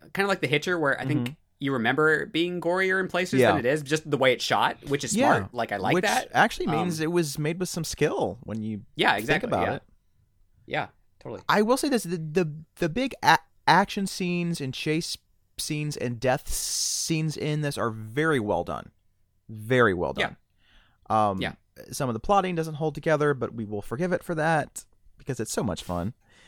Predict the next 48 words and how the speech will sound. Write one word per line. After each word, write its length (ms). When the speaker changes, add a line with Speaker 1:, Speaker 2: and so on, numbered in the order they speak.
Speaker 2:
And 180
so 240
now 540
Ray 720
is, 180
like, 160
on 200
the 80
run, 400
and 420
Ben 240
is 180
in 160
the 80
car, 340
and 80
he, 140
like, 180
runs 320
him 140
off 220
the 100
road, 340
and 80
he, 120
like, 160
falls 420
to 100
the 60
ground 580
and 120
is 100
in, 80
like, 140
a 40
coma 360
and 180
shit. 120
And 80
you're 100
like, 120
"Oh 160
no, 220
that's 220
not 140
gonna 180
end 140
well." 280